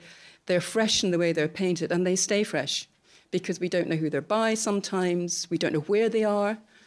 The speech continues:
um, and when they're on exhibit in different parts of the world or just in the gallery, you, you're constantly making discoveries. So this is new, that this is somewhere near the Moselle. And we bought this from, it's by Théodore Rousseau,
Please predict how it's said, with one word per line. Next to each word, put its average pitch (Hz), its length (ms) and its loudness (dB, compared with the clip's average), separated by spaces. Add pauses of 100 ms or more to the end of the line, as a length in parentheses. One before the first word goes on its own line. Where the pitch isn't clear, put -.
(300)
um, 170 380 2
and 185 200 2
when 196 180 2
they're 175 120 2
on 165 140 2
exhibit 175 480 0
in 170 80 0
different 165 240 -4
parts - 240 -6
of - 80 -16
the 151 60 -6
world 190 340 0
or 160 80 0
just - 360 -6
in 175 60 -4
the 165 80 -2
gallery, 170 480 -4 (320)
you, 240 260 0
you're 233 140 0
constantly 233 500 -2
making 170 300 -2
discoveries. 156 720 -4 (180)
So 254 220 0
this 254 180 -2
is 214 100 -2
new, 175 240 0 (140)
that - 160 -6
this 165 180 -8
is - 200 -10 (180)
somewhere 147 320 -4
near 147 140 -4
the 147 60 -4
Moselle. 139 360 -4 (400)
And 220 140 2
we 240 80 2
bought 269 340 2
this 170 380 -2
from, 175 560 -2
it's 160 100 -6
by 170 140 -2
Théodore 151 340 -2
Rousseau, 247 520 -2